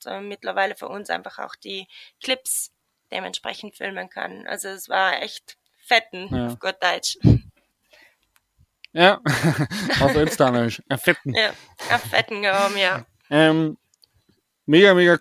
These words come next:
Speaker 2: cool. Ich hab vor Jahren, hab ich irgendwann mal so ein bisschen, ich bin ja jetzt auch schon länger in der Bikebranche, hab ich mal so ein bisschen immer erzählt, dass ich finde, dass die Bikebranche so ein bisschen Video verschläft. Ähm, aber auch da seid ihr wieder ein ganz gutes Beispiel,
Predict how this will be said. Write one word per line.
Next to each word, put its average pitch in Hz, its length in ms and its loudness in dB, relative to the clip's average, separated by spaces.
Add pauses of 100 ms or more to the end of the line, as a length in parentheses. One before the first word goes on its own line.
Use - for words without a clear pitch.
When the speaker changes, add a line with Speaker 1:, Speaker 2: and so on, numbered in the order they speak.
Speaker 2:
cool. 196 180 4
Ich 165 160 0
hab 170 180 4
vor 147 520 4
Jahren, 139 400 6
hab 131 100 2
ich 123 80 -6
irgendwann 131 300 -2
mal 123 160 -2
so 120 120 -2
ein 113 100 -4
bisschen, 120 360 -8
ich 120 180 -14
bin 135 140 -4
ja 139 100 2
jetzt 127 140 -4
auch 139 80 0
schon 131 200 -4
länger 139 180 2
in 135 60 0
der 131 100 0
Bikebranche, 127 420 -2
hab 123 80 -4
ich 110 60 -10
mal 120 80 -6
so 117 100 -6
ein 117 60 -6
bisschen 127 260 -8
immer 117 200 -6
erzählt, 131 360 -10
dass 113 140 -10
ich 113 120 -10
finde, 139 240 -2
dass 120 140 -6
die 127 120 -6
Bikebranche 131 420 0
so 127 60 -2
ein 120 60 -4
bisschen 131 300 -4
Video 160 420 4
verschläft. 151 640 -2 (720)
Ähm, 127 680 0
aber 127 300 0
auch 131 140 2
da 135 280 -2
seid 127 200 -2
ihr 131 160 -2
wieder 127 240 0
ein 131 140 -4
ganz 127 160 -2
gutes 135 240 -6
Beispiel, 143 720 2